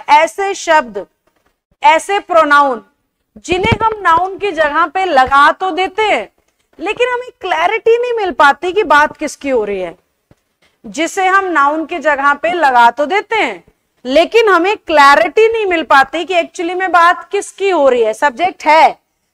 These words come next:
फिर भी clear नहीं है कि बात किसकी हो रही है। कैसे?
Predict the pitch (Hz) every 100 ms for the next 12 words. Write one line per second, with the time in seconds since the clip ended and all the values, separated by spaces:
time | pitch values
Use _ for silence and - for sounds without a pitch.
0 | _ 415 466 508 494 440 453 440 415 392
1 | 359 349 330 302 302 - 302 - 320 302
2 | 302 294 277 285 _ _ _ 247 233 -
3 | 285 311 359